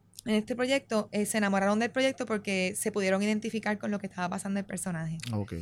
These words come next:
Speaker 1: Entonces, em,
Speaker 2: ¿Y cuánto tiempo estuvieron filmando?
Speaker 1: fue una filmación, nos-, es que fuimos bastante rápido. Es que,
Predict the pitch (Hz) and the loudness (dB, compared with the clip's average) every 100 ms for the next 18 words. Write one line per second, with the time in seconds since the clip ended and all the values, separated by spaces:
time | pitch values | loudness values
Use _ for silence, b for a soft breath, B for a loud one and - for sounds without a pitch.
0 | 82 b b b _ - 208 202 196 190 | -8 b b b _ -2 2 2 2 0
1 | 185 180 220 220 226 226 - - 202 196 | 2 2 4 6 6 4 0 0 2 4
2 | 190 180 180 180 175 - - 120 123 123 | 4 2 2 0 -2 -8 -6 2 4 6
3 | 135 139 139 135 127 - 113 98 90 90 | 6 4 4 4 2 2 0 0 -2 -6
4 | - _ _ _ - - 202 202 220 240 | -10 _ _ _ -8 2 4 4 4 2
5 | 254 254 254 262 254 262 - 214 208 - | 2 0 0 2 2 0 0 0 0 0
6 | 190 - 185 - 175 180 214 165 175 196 | -4 -4 -6 -2 -2 0 -2 -4 -2 0
7 | 180 185 185 247 | 0 0 0 -2